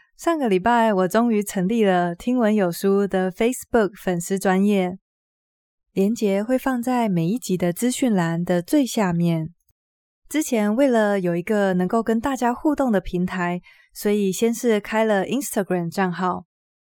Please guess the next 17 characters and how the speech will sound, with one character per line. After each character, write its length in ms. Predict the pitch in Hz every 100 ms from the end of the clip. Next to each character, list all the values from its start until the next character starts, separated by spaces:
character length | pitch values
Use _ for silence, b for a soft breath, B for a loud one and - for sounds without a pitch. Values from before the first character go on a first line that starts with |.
| _ _ _ _ _
不 80 | -
过 300 | 190 254 240
后 120 | 240
来 140 | 277 196
发 180 | - 196
现， 280 | 220 208 b b b b
其 160 | - 214
实 280 | 208 196 208
还 180 | 196
蛮 200 | 190 190 202
多 160 | 247
人 220 | 226 185
没 180 | 185 208
有 140 | 285 240
在 160 | 247
用 240 | 247 240 220
Instagram。 840 | 220 277 - 202 190 180 175